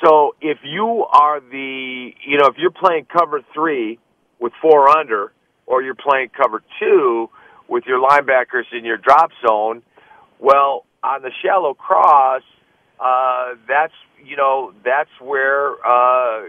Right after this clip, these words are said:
you're gonna be, the linebacker's gonna be matched up with someone like Keenan Allen. And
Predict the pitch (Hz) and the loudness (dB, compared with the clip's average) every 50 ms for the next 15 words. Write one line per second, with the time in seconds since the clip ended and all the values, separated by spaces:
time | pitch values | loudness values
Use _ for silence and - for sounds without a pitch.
0 | - 98 120 127 143 135 143 147 143 135 120 135 139 135 131 131 123 120 113 120 | -14 -8 -6 -6 -4 -4 -4 -4 -6 -6 _ -10 -10 -8 -8 -4 0 0 0 0
1 | 123 120 127 127 - - 143 - - 147 135 143 151 143 127 113 107 104 104 - | -2 -4 -8 -8 -8 -12 -12 -10 -10 -10 -8 -8 -10 -10 -8 -6 -6 -6 -6 -8
2 | - - - - 104 101 101 104 - _ _ _ _ 107 117 123 120 - _ - | -12 -16 -8 -4 -2 -2 -2 -2 -4 _ _ _ _ -10 -10 -10 -10 -8 _ -4
3 | 110 104 107 110 117 117 110 113 117 110 _ _ _ _ _ _ - - 113 113 | -4 -4 -4 -6 -6 -4 -4 -4 -6 -6 _ _ _ _ _ _ -16 -14 -10 -8
4 | 110 117 123 139 160 190 202 185 135 101 82 _ _ _ _ _ _ _ _ _ | -6 -6 -4 -2 0 0 0 0 -2 -4 -6 _ _ _ _ _ _ _ _ _
5 | _ _ _ _ _ _ - - _ - 127 135 110 120 135 127 127 127 127 120 | _ _ _ _ _ _ -20 -20 _ -14 -12 -12 -8 -4 -2 -2 -2 -2 -4 -8